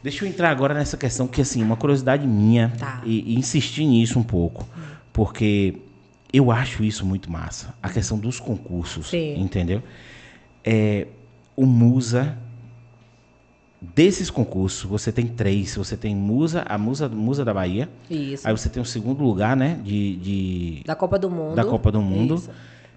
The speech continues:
Speaker 1: Qual foi o mais difícil, o mais estranho pra você, assim, que você olhou e falou, "Meu Deus do céu, eu acho que"
Speaker 2: Você acredita que eu, é assim,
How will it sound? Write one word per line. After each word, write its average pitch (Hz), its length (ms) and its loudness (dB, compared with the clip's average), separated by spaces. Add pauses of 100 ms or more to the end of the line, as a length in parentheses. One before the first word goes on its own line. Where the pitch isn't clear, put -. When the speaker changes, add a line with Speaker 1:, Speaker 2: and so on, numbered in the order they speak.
(880)
Speaker 1:
Qual 214 200 8
foi 143 200 2
o 123 40 4
mais 131 200 2
difícil, 120 500 -2
o - 40 -2
mais 135 240 0
estranho 110 400 0
pra 98 140 -2
você, 87 280 -6
assim, 95 160 -6
que - 80 -12
você - 100 -6
olhou 101 220 -2
e 107 40 -2
falou, 101 220 -4
"Meu 113 140 0
Deus 101 200 -4
do 98 60 -8
céu, 85 340 -8
eu 92 120 -4
acho 90 200 -6
que" 107 360 -4 (540)
Speaker 2:
Você - 160 -6
acredita 277 360 0
que 285 100 0
eu, 262 120 4
é 220 240 -2
assim, 226 280 -4